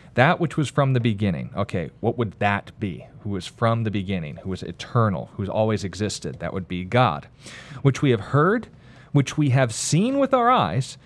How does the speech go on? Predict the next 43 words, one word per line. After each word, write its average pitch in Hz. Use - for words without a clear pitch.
which 139
we 151
have 127
looked 233
upon, 95
and 107
our 104
hands 175
have 220
handled 131
concerning 147
the 135
word 123
of 117
life. 90
The 107
life 147
was 131
manifested, 110
and 107
we 110
have 101
seen 175
and 107
bear 110
witness 104
and 110
declare 190
to -
you 92
that 104
eternal 165
life, 107
which -
was 101
with 170
the 220
Father 165
and 107
was 110
manifested 110
to 107
us, 131